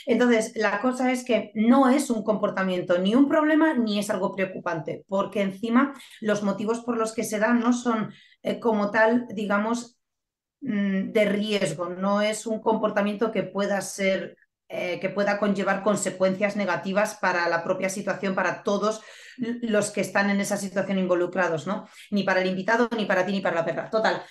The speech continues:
que para, em, facilitarle a la perra la gestión de esa situación, porque es lo que tendríamos que hacer, al final no hay que eliminarle a la perra ese comportamiento.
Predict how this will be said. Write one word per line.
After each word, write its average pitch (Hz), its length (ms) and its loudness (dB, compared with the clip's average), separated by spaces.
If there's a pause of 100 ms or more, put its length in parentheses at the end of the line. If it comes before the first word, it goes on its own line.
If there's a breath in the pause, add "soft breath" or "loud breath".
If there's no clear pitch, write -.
(140 loud breath)
que 233 180 4
para, 208 540 2
em, 196 720 2
facilitarle 220 840 0
a 277 60 4
la 254 160 0
perra 247 240 4
la 180 120 -2
gestión 240 500 0
de 240 80 6
esa 220 160 -2
situación, 247 420 -2
porque 190 200 -6
es - 60 -8
lo 190 140 -2
que 185 80 -4
tendríamos 175 460 -4
que - 80 -8
hacer, 240 320 0
al 180 140 -2
final 185 340 -2 (240 loud breath)
no 202 140 4
hay 214 140 2
que 226 260 2
eliminarle 202 840 2
a 180 100 2
la 180 160 -2
perra 180 220 -2
ese 185 240 -4
comportamiento. 175 840 -4